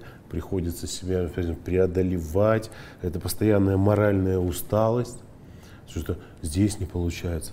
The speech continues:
там не получается. Почему семьи распадаются часто? Потому что одно начатое дело, незавершенное, мы бросаем.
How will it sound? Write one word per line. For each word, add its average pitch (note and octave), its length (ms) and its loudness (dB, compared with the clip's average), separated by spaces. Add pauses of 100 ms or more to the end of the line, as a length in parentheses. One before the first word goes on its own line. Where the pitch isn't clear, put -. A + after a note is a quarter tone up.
там G2 260 0
не E2+ 80 -4
получается. D#2+ 680 -10
Почему C#3 320 2
семьи G2 320 0
распадаются D#2+ 680 -6
часто? D2 280 -14 (840)
Потому A2 380 2
что A2+ 460 4 (240)
одно G#2 320 6
начатое G2 520 4
дело, E2+ 360 -2 (260)
незавершенное, F2+ 920 0 (720)
мы G2 100 2
бросаем. F2 560 -2